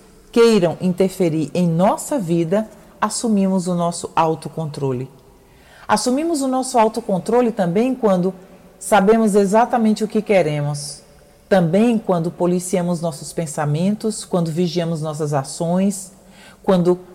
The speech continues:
procuramos entender e controlar as nossas emoções,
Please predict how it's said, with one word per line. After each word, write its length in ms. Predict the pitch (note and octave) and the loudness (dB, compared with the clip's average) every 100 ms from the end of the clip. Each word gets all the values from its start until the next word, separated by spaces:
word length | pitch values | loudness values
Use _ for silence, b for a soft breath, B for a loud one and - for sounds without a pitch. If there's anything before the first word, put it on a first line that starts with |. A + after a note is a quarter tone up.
| - | 0
procuramos 640 | G3 F#3+ F#3+ F#3 G3+ G3 F#3+ | 2 4 4 4 4 2 2
entender 840 | F#3+ F#3+ F#3 E3 D3 F3+ A#3 A3 | 2 2 0 0 2 4 4 2
e 60 | |
controlar 800 | G#3 G#3 G#3+ A3 G3 E3+ D#3+ D#3+ - | 0 0 0 2 2 4 2 0 -2
as 180 | E3+ D#3 | -2 -2
nossas 540 | D#3+ D3+ D3+ C#3+ - - | -4 -6 -6 -8 -4 2
emoções, 1000 | G3+ G3 E3+ - E3 D#3 E3 F#3+ - | 2 2 0 -4 -6 -4 -4 -6 -10